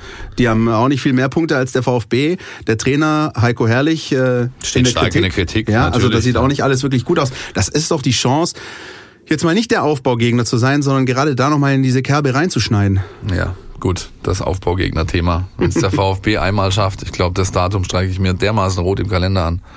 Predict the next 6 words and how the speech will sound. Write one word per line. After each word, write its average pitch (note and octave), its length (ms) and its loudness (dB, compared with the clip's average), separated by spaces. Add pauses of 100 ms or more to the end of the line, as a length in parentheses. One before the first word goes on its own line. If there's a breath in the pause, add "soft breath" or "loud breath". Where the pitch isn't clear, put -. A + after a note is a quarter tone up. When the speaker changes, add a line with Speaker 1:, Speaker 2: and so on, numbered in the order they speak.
(440 loud breath)
Speaker 2:
Mal F2+ 160 0
nicht A2 220 0
als F2 160 -2
Aufbau. F2+ 400 -2 (320 loud breath)
Aber, F#2+ 280 0 (220 loud breath)
also, G2 280 -2